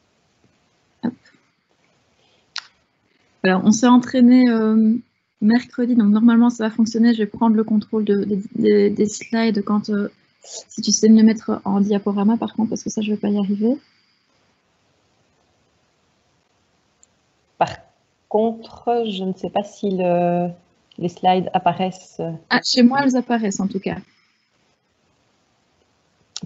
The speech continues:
Speaker 2: Parce
Speaker 1: Elles
Speaker 2: qu'elles peut-être
Speaker 1: apparaissent, mais elles ne sont pas encore, euh, en, en diaporama, je suppose que ça va, que ça va démarrer.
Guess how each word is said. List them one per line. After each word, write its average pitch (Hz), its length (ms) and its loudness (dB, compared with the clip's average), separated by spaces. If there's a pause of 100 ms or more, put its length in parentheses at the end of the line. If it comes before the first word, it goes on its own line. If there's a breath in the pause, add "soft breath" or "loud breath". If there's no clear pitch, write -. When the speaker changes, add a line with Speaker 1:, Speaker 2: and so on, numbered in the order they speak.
(160)
Speaker 2:
Parce 220 180 -2
Speaker 1:
Elles 208 120 2
Speaker 2:
qu'elles - 0 -
peut-être 208 160 0
Speaker 1:
apparaissent, 233 320 -6
mais 214 80 -10
elles 214 40 -2
ne 208 60 0
sont 214 160 -2
pas 220 140 -2
encore, 214 400 -2
euh, 202 180 0
en, 196 460 0
en 208 80 -2
diaporama, 196 600 0 (540 soft breath)
je 196 60 -6
suppose 208 380 -6
que - 80 -8
ça 196 160 -6
va, 196 380 0 (120)
que 208 60 -8
ça 202 140 -6
va 196 100 -2
démarrer. 196 480 -2